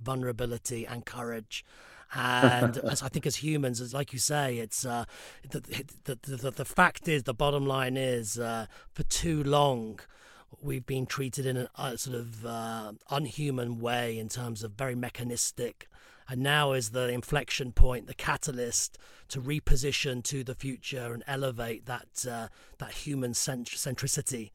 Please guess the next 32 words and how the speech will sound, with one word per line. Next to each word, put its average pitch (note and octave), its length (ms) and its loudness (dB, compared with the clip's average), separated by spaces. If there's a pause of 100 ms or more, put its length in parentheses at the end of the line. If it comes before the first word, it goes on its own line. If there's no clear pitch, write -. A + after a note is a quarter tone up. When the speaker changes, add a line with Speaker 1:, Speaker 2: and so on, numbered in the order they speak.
(220)
Speaker 2:
Well, D#3 100 10
in D#3+ 60 8
the E3 80 10
way, A3+ 400 8
the D#3 80 6
way F#3+ 220 10
that G3+ 180 10
I, B2+ 460 12
I B2 180 12
close C#3 480 10
the A#2+ 80 8
book, G2 400 10
there A2 200 10
are G#2 40 12
Speaker 1:
Mm-hmm. G#2 100 0
Speaker 2:
three C3+ 220 8
chapters A2+ 680 8
in, G2 320 4
in G#2 160 6
Work G2+ 260 10
Disrupted G2 680 8
that F#2+ 100 10
I G2 100 12
think G2+ 320 2
are, F2+ 360 8 (880)
um, F#2+ 400 4 (100)
increasingly G#2+ 1040 6 (460)
even A2+ 320 8
more A2 320 12
relevant F#2 680 10
in, F#2 540 6
uh, D2+ 440 0